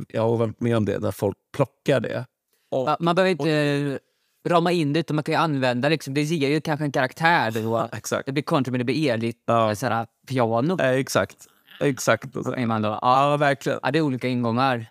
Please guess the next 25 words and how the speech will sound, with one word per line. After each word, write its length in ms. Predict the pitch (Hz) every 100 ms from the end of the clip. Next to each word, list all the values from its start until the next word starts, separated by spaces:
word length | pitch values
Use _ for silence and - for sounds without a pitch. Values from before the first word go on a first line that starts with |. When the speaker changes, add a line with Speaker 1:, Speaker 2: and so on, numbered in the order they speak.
| _ -
Speaker 1:
Ja, 220 | 143 135
men 160 | 139
precis. 680 | 120 139 139 117 - - - _ _ -
Nej, 100 | 120
men 140 | 123
de 140 | 123 123
där, 540 | 123 123 120 117 117
ja, 180 | - 127
exakt. 400 | 120 - - -
Misstag, 920 | 127 120 - - - 131 120 120 107
eh, 340 | 113 50 50 50 117 113
som 260 | 131 - 110
man 100 | 107
kan 120 | 117
göra. 160 | 117 135
Ja, 160 | 147
men 140 | 151 147
precis. 300 | 151 127 113
Man 120 | 131
kan, 240 | 139 131 - _ _ _ _ _ _ _ _ 147
man 140 | 139
kan 140 | 151 147
verkligen, 360 | 143 151 131
som 180 | - 147
sagt, 280 | 82 -